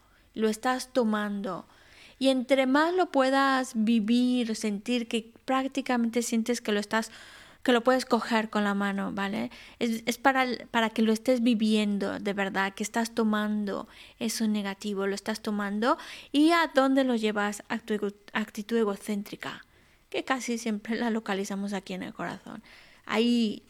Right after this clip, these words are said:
la, la llevo directito, eso horrible, negro, negro, negro,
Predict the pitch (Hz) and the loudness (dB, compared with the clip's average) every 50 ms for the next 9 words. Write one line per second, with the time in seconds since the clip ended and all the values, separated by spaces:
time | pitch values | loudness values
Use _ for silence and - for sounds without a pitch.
0 | - _ - - 214 226 214 - - - 240 233 233 220 254 269 269 302 311 269 | -20 _ -10 -4 -2 -2 -2 -2 -2 0 2 2 2 4 2 4 4 4 2 0
1 | - - - 262 262 262 269 269 269 - - 311 311 - - 339 339 359 415 453 | -4 -4 0 2 2 4 4 2 0 0 -2 -2 0 2 2 2 2 2 0 -2
2 | - - - - - - _ _ _ - 262 - - 311 277 - - 247 254 240 | -6 -20 -20 -20 -20 -20 _ _ _ -10 -4 0 2 2 2 2 2 0 0 2
3 | 233 226 247 254 262 254 277 294 302 320 349 359 339 294 254 247 254 254 277 269 | 0 -2 0 0 2 4 4 4 4 4 2 2 2 0 2 0 0 0 0 0
4 | 254 262 262 262 262 254 262 254 247 262 262 262 269 302 359 440 | 2 0 0 0 0 0 -2 -2 -2 -2 -2 -2 -2 -4 -4 -6